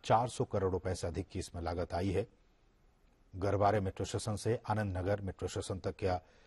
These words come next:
सफर प्रधानमंत्री ने पूरा किया। और किस तरह से जो खंड टू होगा, फेज टू होगा, उसमें कौन-कौन से स्टेशन बनेंगे, क्या वो एलिवेटेड होंगे, क्या वो अंडरग्राउंड होंगे,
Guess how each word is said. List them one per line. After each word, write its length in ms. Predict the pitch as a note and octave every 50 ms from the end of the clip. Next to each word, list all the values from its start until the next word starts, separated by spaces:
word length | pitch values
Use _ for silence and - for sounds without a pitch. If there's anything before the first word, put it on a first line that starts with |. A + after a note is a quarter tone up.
| - -
सफर 280 | - A2 - - G2+
प्रधानमंत्री 560 | - - - - F2 F2 E2+ F2 E2+ - F#2+
ने 220 | F2+ F#2 F#2 F2 E2+ - _ _ - _ _ _ _ _ -
पूरा 220 | G2+ G2+ G2+ G#2 G2
किया। 300 | - - G#2 G2 G2 A2 - - _ _ _ _ _ _ _ _ - _ _ _ _ _ _ _ _ _ _ _ _ _ _ -
और 640 | F#2+ F2+ F2 E2+ E2 E2+ E2+ D#2+ D#2+ F2 F2+ F2 - _ -
किस 200 | - A#2 - -
तरह 120 | - B2+ A#2
से 220 | - - B2+ A#2+
जो 140 | A2+ A2+ A2
खंड 360 | - - - A#2+ A#2 G#2+ G2 - -
टू 140 | C#3 D#3+
होगा, 300 | C#3 B2+ C3 A2+ A#2 A#2+
फेज 360 | A2+ - - G#2 G2+ F2+ - -
टू 140 | A#2+ A#2+
होगा, 280 | A2+ A#2+ A2 A#2 A2+ A#2+ - - - - - - - - - _ -
उसमें 440 | B2+ A#2 - - - C#3+ C#3 C3+ -
कौन-कौन 380 | - A2 G2+ G2+ - A2 A2
से 160 | G#2+ - G#2+
स्टेशन 320 | - - - G2 - A#2 G#2
बनेंगे, 440 | F#2 G2+ G2 G#2 G#2 G#2 G#2+ G#2 G2+
क्या 180 | - - G2
वो 120 | F#2+ F#2+ F2
एलिवेटेड 440 | F2 F#2 F#2 F#2+ F#2+ - A2 G2
होंगे, 300 | G2 G2+ G2+ G2 G2+ G2+
क्या 160 | F#2 - G2+ F#2
वो 120 | F#2 F#2
अंडरग्राउंड 480 | F2+ F2 F#2+ F2 F2 F#2+ G2 G#2+ G#2+ G#2+
होंगे, 280 | G#2+ G2+ G#2 G2+ G2+